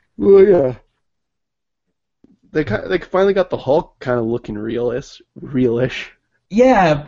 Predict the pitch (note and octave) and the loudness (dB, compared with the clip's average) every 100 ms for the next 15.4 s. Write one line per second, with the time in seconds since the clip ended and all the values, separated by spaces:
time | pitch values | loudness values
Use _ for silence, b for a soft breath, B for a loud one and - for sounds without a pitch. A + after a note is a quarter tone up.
0 | - F3 E3+ F3 F3+ A3+ D4 G#4+ G4+ D4+ | -12 -12 -10 -12 -8 -2 -2 -4 -4 0
1 | C#4 A3+ A#3+ B3 A3 A3 - D4+ F#3+ F3 | 0 2 0 0 -2 -2 0 0 2 2
2 | D3+ C3+ - C3 A2 G2+ A#2+ G#3+ A3+ C#4 | 2 0 -4 -8 -10 -12 -12 -10 -4 0
3 | A#3+ G#3+ G#3 A#3+ G3 E3 F3 D#3 E3+ - | 0 -2 -4 -6 -2 -2 -2 -4 -6 -4
4 | E3+ C#3 C3 - - C#3+ C3+ C3 C3 G3+ | -4 -2 -6 -10 -10 -8 -6 -6 -8 -8
5 | D3+ - - _ _ _ _ _ _ _ | -8 -12 -20 _ _ _ _ _ _ _
6 | _ _ - - F#3 - D3 G3 F#3 F3 | _ _ -14 -8 -8 -8 -10 -8 -6 -6
7 | F3 F3+ G3 D3+ D3 F3 F#3+ F#3+ E3+ E3+ | -4 -4 -4 -6 -8 -8 -6 -4 0 0
8 | - E3+ E3 E3+ F3 D3 D#3 D3+ C#3+ - | -2 -4 -4 -2 -4 -2 0 0 -2 -4
9 | B2 D#3+ B2+ - _ _ _ _ _ C3+ | -8 -6 -8 -14 _ _ _ _ _ -6
10 | B2 A#2+ A#2+ A2+ - - - F#2+ A2+ G#2 | -6 -6 -8 -10 -14 -20 -20 -12 -12 -12
11 | G#2 - - - - - C3 - A#2+ A#2+ | -16 -18 -20 -20 -16 -6 -6 -4 -4 -2
12 | B2+ A#2 A#2+ _ _ _ _ _ - C#3+ | -2 -4 -6 _ _ _ _ _ -12 -4
13 | D#3+ E3 D#3+ C#3+ A2 - - B2+ C#3 D#3 | -2 0 -2 -6 -8 -12 -4 -2 -2 -8
14 | _ B2 C#3 C#3+ B2+ A2 - A#2 B2 C#3 | _ 0 2 0 -2 -4 -4 -4 -2 -2
15 | C#3+ - E3 | -2 0 -2